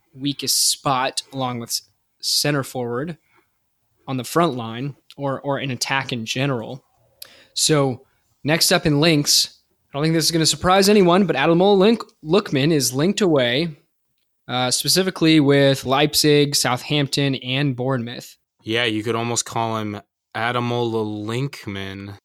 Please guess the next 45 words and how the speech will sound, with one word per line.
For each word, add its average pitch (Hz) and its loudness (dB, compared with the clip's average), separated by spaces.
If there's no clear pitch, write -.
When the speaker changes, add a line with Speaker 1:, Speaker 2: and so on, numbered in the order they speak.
Speaker 2:
But, 143 2
um, 120 2
<laughs> - 0
Speaker 1:
Log 202 -6
off. 190 -8
Speaker 2:
That 139 0
was, 139 0
that 147 0
was 143 0
terrible. 120 0
I'm 123 -6
gonna, 127 -2
yeah, 113 0
I'm 113 -4
gonna 123 -4
go. 107 -6
Uh, 98 -12
but 131 -2
yeah, 160 2
eh, 120 -8
okay. 110 -4
Ademola 156 2
Lookman 127 0
is 107 -2
probably 110 -2
our, 104 -4
our 107 -6
first 113 -4
and 107 -6
foremost 107 -6
player 101 -6
that 95 -12
I, 92 -18
that's 104 -8
actually 113 -4
in 156 2
the 135 0
squad 117 0
currently 120 -2
that 104 -6
I 101 -6
expect - -8
to 95 -12
leave 92 -14
because 104 -4